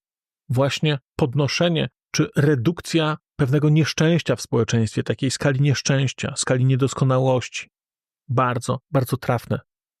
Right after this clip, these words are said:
No i w tym kontekście rozumiem, co miał na myśli, kiedy pisał, że jako neurastenik ma problem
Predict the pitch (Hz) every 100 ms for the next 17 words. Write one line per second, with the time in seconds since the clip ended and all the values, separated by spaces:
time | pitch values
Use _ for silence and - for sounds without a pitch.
0 | _ _ _ _ _ _ - 156 170 240
1 | 262 220 175 202 - - 160 151 202 175
2 | 135 190 - 175 170 175 165 180 - 208
3 | 175 170 - 185 208 165 - 170 175 175
4 | _ - - 165 170 160 165 165 - 196
5 | 180 147 143 175 - 147 156 123 117 131